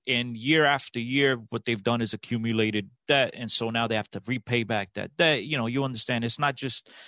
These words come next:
as simple as you get in three hundred million worth of transfers and you go and invest three hundred million to, to, to reinforce your club. It, it just doesn't work like that. I wish it did. Uh, Benfica this summer did go ahead and they they invested nearly a hundred million euros, which is a record in Portuguese league.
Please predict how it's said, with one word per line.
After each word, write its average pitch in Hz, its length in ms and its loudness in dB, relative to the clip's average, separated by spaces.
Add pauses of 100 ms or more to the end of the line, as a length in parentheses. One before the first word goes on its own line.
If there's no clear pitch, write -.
(160)
as 127 120 2
simple 123 360 2
as 113 200 2
you 113 80 -10
get 123 140 2
in 113 280 0
three 120 160 0
hundred 113 300 0
million 113 260 0
worth 107 240 -2
of 101 80 -8
transfers 123 600 -2
and 92 260 -8
you 98 80 -10
go 104 160 0
and 101 80 -2
invest 98 320 -2
three 98 120 -8
hundred 98 260 -4
million 101 260 -2
to, 92 140 -10
to, 98 240 -12
to 101 120 -8
reinforce 98 560 -8
your - 80 -20
club. 120 240 0 (500)
It, 123 220 -6
it 120 60 -8
just 123 320 -2
doesn't 127 240 0
work 147 180 4
like 156 180 -2
that. 156 120 4
I 98 80 4
wish 135 300 4
it 143 100 -2
did. 165 180 -2 (420)
Uh, 120 220 4
Benfica 120 480 0
this 123 160 4
summer 123 280 2
did 117 200 -2
go 123 160 4
ahead 120 220 2
and 104 120 -4
they 107 100 -2 (540)
they 120 100 -4
invested 120 380 -2
nearly 113 300 0
a 101 80 -2
hundred 110 320 -2
million 110 360 -2
euros, 123 420 2
which 104 240 -8
is 92 200 -8
a 85 60 -8
record 104 380 0
in 92 140 -4
Portuguese 104 560 -2
league. 147 480 2